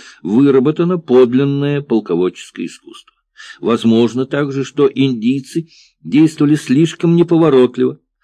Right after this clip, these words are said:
а клинок их оказался слишком тяжелым, чтобы на молниеносные удары Александра отвечать столь же стремительно.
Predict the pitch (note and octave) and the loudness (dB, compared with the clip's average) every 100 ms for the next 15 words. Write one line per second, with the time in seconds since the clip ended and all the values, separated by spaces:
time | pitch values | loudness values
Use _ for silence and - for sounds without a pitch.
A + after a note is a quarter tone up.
0 | _ _ G2+ A2+ A2+ G#2+ - C3+ D3 F#3 | _ _ -4 0 0 -2 0 2 2 2
1 | G#3+ - E2+ - - - G2+ C#3+ D#3 D#3 | 0 -2 -6 -8 -14 -6 -2 -2 -2 -4
2 | - B2 D#3+ - C#3+ B2+ D3 C3 F#3 F#3 | -4 -2 -2 -2 -4 0 0 4 4 4
3 | G#2+ - _ - G2 E2 F#2 F2 F#2+ A2 | 0 -8 _ -10 -6 -2 -2 -2 -4 -2
4 | G#2+ G#2+ G#2 A2+ A2 G2+ - G2+ G#2 G#2+ | 0 0 0 0 -2 -4 -4 -2 -2 0
5 | G#2 A2 B2 - - F#3+ F3 G2+ - _ | 0 0 -2 -4 -2 -2 -2 -6 -8 _
6 | - D#2+ E2 D#2 G2 F2 - - D3+ C3+ | -14 -8 -8 -6 -4 -6 -10 -2 -2 -2
7 | D2+ - - - D#2+ D#2+ F2+ | -8 -20 -16 -12 -12 -14 -20